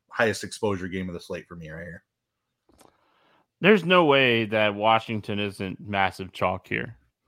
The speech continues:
Speaker 2: Um, he's three K, should play twenty-five minutes in this game. Um, just going to be very, very popular,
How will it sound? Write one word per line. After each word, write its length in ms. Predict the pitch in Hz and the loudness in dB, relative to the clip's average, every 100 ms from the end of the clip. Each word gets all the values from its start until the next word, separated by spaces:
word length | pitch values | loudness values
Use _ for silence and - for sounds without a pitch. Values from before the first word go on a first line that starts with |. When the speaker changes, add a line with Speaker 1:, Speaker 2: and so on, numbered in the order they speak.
| _ | _
Speaker 2:
Um, 500 | 107 101 98 95 107 _ _ _ _ | -4 -2 -2 -6 -14 _ _ _ _
he's 200 | - 113 | -8 -6
three 240 | - 135 131 | -4 -2 0
K, 380 | 123 113 110 104 _ _ _ _ _ _ _ | 4 6 4 2 _ _ _ _ _ _ _
should 280 | - 135 113 | -2 -2 2
play 160 | 117 | 0
twenty-five 600 | 110 113 107 104 104 98 | 2 2 2 2 2 0
minutes 480 | 95 95 95 - - | 0 -4 -8 -12 -16
in 120 | 107 104 | -10 -10
this 140 | - | -8
game. 360 | 107 101 95 92 _ - | -4 -4 -4 -10 _ -12
Um, 420 | 101 95 95 92 - _ _ _ _ _ - | -8 -6 -8 -10 -16 _ _ _ _ _ -18
just 200 | 113 - | -12 -2
going 180 | 117 104 | 0 0
to 100 | 98 | 0
be 100 | 101 | -2
very, 240 | 95 95 | 2 2
very 260 | 90 95 92 | 0 -2 -2
popular, 460 | - 95 - 50 | -2 -4 -4 -12